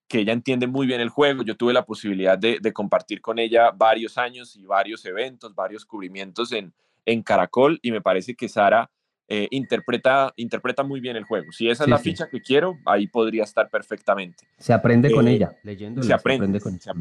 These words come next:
Speaker 1: aprende, se aprende con ella y ella, ella estudia, se prepara y, y, y lee muy bien lo, lo que pasa en una cancha. Si yo quiero, por ejemplo, eh, una, una reportera, si, si el enfoque de mi programa es meter noticias duras y tener exclusivas y bombas,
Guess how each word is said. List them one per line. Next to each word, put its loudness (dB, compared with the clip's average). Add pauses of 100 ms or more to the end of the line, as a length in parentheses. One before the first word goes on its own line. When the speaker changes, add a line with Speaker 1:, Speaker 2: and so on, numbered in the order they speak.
(120)
Speaker 1:
aprende, -8
se -10
aprende -2
con -2
ella 2
y 2
ella, 4
ella -8
estudia, -2
se -14
prepara 2
y, -16
y, -12
y -6
lee 2
muy -4
bien -8
lo, -8
lo -6
que -10
pasa 0
en -14
una -6
cancha. -6 (360)
Si 0
yo 4
quiero, 2
por 4
ejemplo, 2
eh, -6
una, 0
una -4
reportera, 0
si, -20
si -8
el -6
enfoque -4
de -2
mi -16
programa -4
es -8 (360)
meter 0
noticias -2
duras 6
y -8
tener -8
exclusivas -2
y -6
bombas, 0